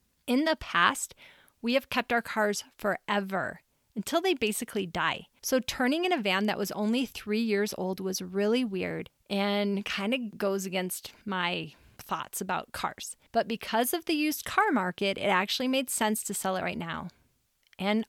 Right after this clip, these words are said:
also letting go of that idea of driving a minivan was a little hard too. It was sort of part of my mom persona, and I really loved it. But it made sense to do things differently, and I'm actually loving it. So the tool for today is be willing to do something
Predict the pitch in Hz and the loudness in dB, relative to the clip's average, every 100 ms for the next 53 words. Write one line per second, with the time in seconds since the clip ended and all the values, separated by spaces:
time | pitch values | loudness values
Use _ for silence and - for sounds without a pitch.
0 | - 302 339 427 359 320 311 277 277 262 | 2 2 2 2 6 6 6 6 6 4
1 | - 214 240 - - 226 247 240 208 214 | 0 2 4 4 2 0 2 0 2 2
2 | 226 226 208 226 392 370 196 185 180 - | 2 4 4 6 6 4 4 2 -2 -4
3 | 196 202 190 208 196 320 349 196 - _ | -2 -2 -2 -4 -4 -2 -2 -2 -8 _
4 | _ 240 190 339 - 330 403 508 - 277 | _ -2 0 0 2 2 0 0 2 4
5 | 302 202 175 175 294 381 - 175 185 180 | 4 2 0 0 2 2 -2 -4 -4 -4
6 | 180 - 208 208 220 302 453 233 175 214 | -6 -4 -2 -2 0 0 0 0 -4 -6
7 | - - _ _ _ _ - 214 196 - | -8 -10 _ _ _ _ 0 2 2 0
8 | 214 214 254 - 302 277 - - 262 208 | 0 2 2 0 0 0 -2 -4 -4 0
9 | 202 - 349 - - 202 - 190 180 180 | -2 -2 -6 -6 -4 -4 -4 -10 -8 -8
10 | 196 - _ - 208 208 202 170 - - | -8 -10 _ -2 0 0 0 -4 -4 -6
11 | 190 180 180 - - - _ _ _ _ | -6 -8 -10 -12 -14 -18 _ _ _ _
12 | - 233 214 214 - 302 339 403 359 202 | -4 0 2 0 0 -2 2 4 4 4
13 | 185 190 202 - 277 339 311 214 226 247 | 4 2 -2 -2 4 4 6 4 4 2
14 | 277 302 - 269 214 208 - 190 185 196 | 0 -2 -4 -4 -2 -2 -2 -2 -2 -4
15 | 185 202 | -4 -6